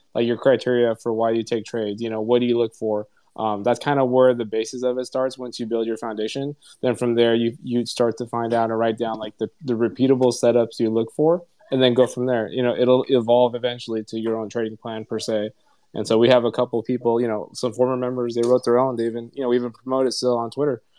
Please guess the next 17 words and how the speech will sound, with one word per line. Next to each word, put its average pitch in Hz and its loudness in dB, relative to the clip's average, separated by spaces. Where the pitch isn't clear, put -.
Um, 110 -2
free 139 2
guides, 135 4
a 123 -4
lot 123 4
of 123 2
these 120 -4
are 113 -8
free, 127 -8
their 127 -2
own 123 -6
trading 127 -4
guides, 120 0
what 123 -2
works 120 -6
for 123 -4
them. 120 -6